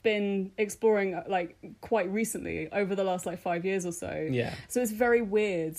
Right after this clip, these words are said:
Speaker 1: to have one thing that is, I would say, fairly delineated and another thing that is, like, another part of my sexuality that is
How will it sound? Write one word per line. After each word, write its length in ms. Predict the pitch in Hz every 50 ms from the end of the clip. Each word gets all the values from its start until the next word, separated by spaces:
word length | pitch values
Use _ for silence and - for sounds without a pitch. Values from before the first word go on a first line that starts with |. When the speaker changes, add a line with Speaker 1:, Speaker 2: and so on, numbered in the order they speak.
| - -
Speaker 1:
to 60 | 190
have 520 | 170 180 185 170 165 165 165 165 160 - - _ _ -
one 280 | 185 202 202 214 214
thing 380 | 202 - - 214 196 185 185 175
that 160 | 180 - -
is, 320 | 180 175 170 165 - - - _ -
I 100 | 226 226
would 160 | 233 226 226
say, 260 | - - 214 185 185 185
fairly 920 | 175 - - - 220 202 196 196 190 185 180 175 175 175 175 175 175 170 - _ _ -
delineated 960 | 208 190 180 185 180 180 170 - - - 175 175 - - - 175 196 233 220 - - - - - -
and 160 | - 196 196
another 340 | 196 196 196 190 185 196 185
thing 380 | - - 196 175 175 175 170
that 120 | 175 175 -
is, 380 | - 180 170 165 165 - - -
like, 160 | 190 185 -
another 280 | 196 214 202 196 190 190
part 300 | - - 208 196 165 175
of 80 | 175
my 100 | 185 185
sexuality 640 | 175 - - 180 175 180 175 175 175 175 - 175 170
that 160 | 165 170 156
is 260 | 165 170 165 165 -